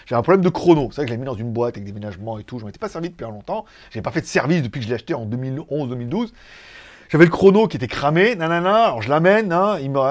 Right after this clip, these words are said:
il me dit, ah, il me fait voir la pièce, voilà, là c'est cassé, faut commander, hein, on recommande, euh, deux cent cinquante balles. <laughs>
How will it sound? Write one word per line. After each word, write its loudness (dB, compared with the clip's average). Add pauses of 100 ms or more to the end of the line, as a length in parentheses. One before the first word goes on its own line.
il -2
me -4
dit, 2
ah, 4
il -2
me -4
fait -8
voir 2
la 4
pièce, 2
voilà, 2
là 2
c'est -16
cassé, -4
faut -10
commander, -8
hein, -6
on -18
recommande, -4
euh, -4
deux -2
cent -6
cinquante -8
balles. -6
<laughs> -14